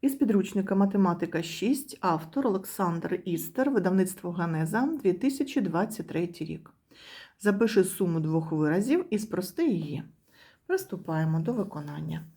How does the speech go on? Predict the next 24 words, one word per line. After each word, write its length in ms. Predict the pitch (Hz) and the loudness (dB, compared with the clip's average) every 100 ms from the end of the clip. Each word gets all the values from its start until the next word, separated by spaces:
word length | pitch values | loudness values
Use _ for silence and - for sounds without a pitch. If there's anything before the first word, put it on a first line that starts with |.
| - - _ _ | -20 -20 _ _
Завдання 440 | 196 196 190 185 | 2 4 2 0
перше. 420 | - 156 - - | -4 -4 -4 -6
Два 440 | 170 175 175 139 - | -6 -2 0 -2 -2
додати 520 | 165 160 151 - 156 156 | -2 0 -2 -4 -8 -6
а 300 | 147 165 277 - | -6 -6 -6 -2
і 300 | 196 160 - - | -2 -2 -6 -6
мінус 480 | 175 170 160 220 214 | -2 0 2 2 2
дві 200 | 180 185 | 0 -2
цілих 440 | - 170 156 160 | -2 -2 -2 -4
вісім 280 | 156 - 165 | -6 -4 -4
десятих 560 | 196 - 381 330 233 | -2 -2 -4 -4 -4
відняти 580 | 233 202 147 139 - - - | -4 -2 -2 -4 -8 -14 -12
а. 140 | 127 135 _ _ - - - _ | -12 -12 _ _ -20 -20 -20 _
І 100 | 202 | 0
завдання 460 | 190 175 165 160 160 | 2 0 0 0 0
друге. 420 | 196 359 359 359 - | 2 0 0 -6 -4
М 220 | 202 185 170 | -2 0 0
відняти 680 | 160 160 160 151 160 160 160 | -2 -2 -2 -2 -4 -8 -4
«н» 220 | 160 147 143 | -4 -4 -6
додати 420 | 147 131 131 156 | -8 -8 -8 -8
шість 560 | - - 381 - - - | -6 0 2 0 -10 -6
і 340 | 185 190 - - - - - | -2 -2 -4 -10 -20 -16 0
мінус 520 | 196 180 151 160 - 226 | 4 4 2 -4 -8 -4
м 240 | 285 403 | -2 -4